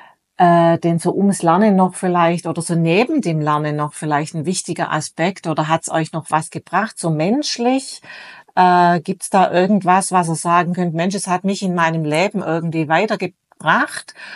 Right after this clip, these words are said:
Oder, oder kann, oder sagt ihr nur, „Okay, ich hab da einfach ein bisschen anders gelernt oder war ein bisschen anders unterwegs“? Oder hat es was mit euch gemacht, dass ihr hier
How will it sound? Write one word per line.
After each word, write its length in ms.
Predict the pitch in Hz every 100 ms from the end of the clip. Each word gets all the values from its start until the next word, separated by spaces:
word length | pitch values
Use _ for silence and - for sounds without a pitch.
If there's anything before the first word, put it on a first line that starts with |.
| - -
Oder, 520 | - 185 196 196 190
oder 160 | 185 190
kann, 260 | 190 185 180 - -
oder 220 | 190 196
sagt 240 | 175 185 180
ihr 100 | 175
nur, 180 | 180
„Okay, 280 | 180 180 185
ich 60 | 190
hab 120 | 175
da 160 | 170 165
einfach 380 | - 175 185
ein 80 | 180
bisschen 220 | 180 175
anders 360 | 175 165 180 175
gelernt 400 | 175 160 165 190
oder 200 | 165 165
war 100 | 160
ein 40 |
bisschen 220 | 165 165 165
anders 360 | 160 160 165
unterwegs“? 460 | 151 151 151 180 185
Oder 200 | 170 160
hat 120 | -
es 140 | 339
was 140 | 170 -
mit 160 | 151
euch 240 | 156 156 -
gemacht, 440 | 151 165 226 -
dass 140 | 160 156
ihr 80 | 156
hier 200 | 143